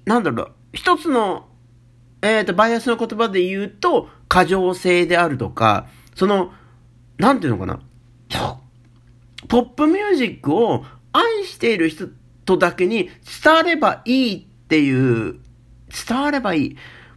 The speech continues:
難しいな。その、なんだろう。なんだろう、アイドルミュージックが好きで、ポップミュージックを愛していて、そういうものを共有してくれる人たちだけに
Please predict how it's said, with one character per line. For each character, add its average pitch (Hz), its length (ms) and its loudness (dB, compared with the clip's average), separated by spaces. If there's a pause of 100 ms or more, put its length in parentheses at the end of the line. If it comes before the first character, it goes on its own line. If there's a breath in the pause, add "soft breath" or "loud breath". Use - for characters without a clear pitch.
難 135 240 0
し 147 120 -4
い - 20 0
な。 107 320 -2 (320)
そ 165 100 4
の、 156 540 0 (220)
な 214 180 2
ん 277 40 2
だ 226 80 4
ろ 110 260 -2 (1120)
う。 - 40 0
な 262 80 6
ん - 20 2
だ 202 80 2
ろ - 60 0
う、 - 40 -18 (100)
ア 247 200 6
イ 269 80 -2
ド 320 100 -6
ル 330 100 0
ミ 349 120 2
ュ 320 40 0
ー 262 60 -4
ジ 202 80 -10
ッ 123 80 -12
ク 127 80 -4
が 131 80 0
好 127 100 -6
き 151 100 -4
で、 170 180 0
ポ 170 140 -6
ッ - 20 -4
プ 220 160 -10
ミ 247 140 0
ュ 277 80 0
ー 247 40 -2
ジ 214 280 -8
ッ - 20 -20
ク 135 140 -2
を 139 140 -2
愛 202 180 0
し - 140 -14
て 127 100 -2
い 104 140 -2
て、 180 340 -2 (260 loud breath)
そ 330 440 0
う - 20 0
い 320 140 0
う 320 80 -4
も 302 160 -2
の 226 240 -4
を 185 80 -4
共 349 340 2
有 466 220 -4
し - 100 -12
て 427 80 -4
く 427 120 -8
れ 440 80 -4
る 427 140 -4
人 - 140 -16
た - 140 2
ち - 200 -12
だ 226 160 2
け 311 180 -2
に 330 280 0